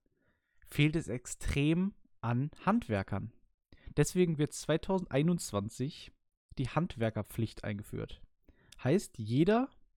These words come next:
muss quasi die Wehrpflicht im Handwerkbereich machen. Und zwar sechs Monate halt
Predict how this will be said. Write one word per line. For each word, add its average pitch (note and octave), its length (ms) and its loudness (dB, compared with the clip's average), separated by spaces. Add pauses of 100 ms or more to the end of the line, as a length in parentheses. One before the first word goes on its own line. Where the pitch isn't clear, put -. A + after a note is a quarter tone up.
(160)
muss B2+ 520 0 (1400)
quasi B2+ 260 4
die A#2 300 -2
Wehrpflicht C3 880 0
im - 220 0
Handwerkbereich G#2 680 2
machen. G#2 300 0 (1400)
Und G#2 120 -6
zwar A#2+ 100 -2
sechs B2+ 240 2
Monate C3+ 460 4
halt C3 260 -6